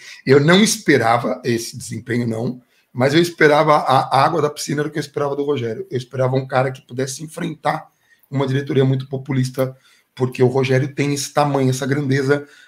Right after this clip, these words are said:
é, é, perante os torcedores ainda, ainda que isso dure muito pouco, né, que nem eu te falei. Cara, eu, eu, eu, eu deixo até guardado alguns xingamentos, porque, olha, eu espero que o trabalho do Rogério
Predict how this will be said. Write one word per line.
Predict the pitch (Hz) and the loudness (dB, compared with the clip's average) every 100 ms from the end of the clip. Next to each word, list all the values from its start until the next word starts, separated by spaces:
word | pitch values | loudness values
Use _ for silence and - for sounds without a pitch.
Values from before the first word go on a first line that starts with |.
| _ - | _ 0
é, | 120 - | 0 0
é, | 143 123 123 | 0 0 0
perante | 175 139 127 | -2 0 -2
os | - | -4
torcedores | 127 151 131 139 175 | -4 0 2 2 2
ainda, | 180 151 240 - | 0 0 -2 -2
ainda | - 185 175 220 | 0 4 4 2
que | - 359 | -4 -6
isso | - | -4
dure | 196 185 | 2 4
muito | 226 - | 2 0
pouco, | - 170 156 | 2 2 4
né, | 127 | -2
que | 131 | 0
nem | |
eu | 131 | -2
te | |
falei. | - 359 143 - _ _ _ - | 0 2 2 0 _ _ _ -2
Cara, | 160 | 2
eu, | 143 143 | 2 2
eu, | 143 135 | 0 2
eu, | 139 147 | -2 0
eu | 139 151 | -2 -2
deixo | 160 139 127 - | -4 -2 -2 0
até | 370 | 2
guardado | 294 165 165 147 | 2 4 4 4
alguns | 147 190 | 0 -2
xingamentos, | 196 202 190 151 175 175 - | 0 2 2 2 0 -4 -10
porque, | - 139 - 254 269 | -12 -10 -6 -4 -4
olha, | 311 143 | -4 -4
eu | |
espero | - - 214 254 | -6 -4 -4 -4
que | - | -4
o | 262 240 - _ _ | -2 -2 -4 _ _
trabalho | 160 165 175 | 0 2 4
do | |
Rogério | 170 160 151 170 143 - | 4 4 4 2 0 -4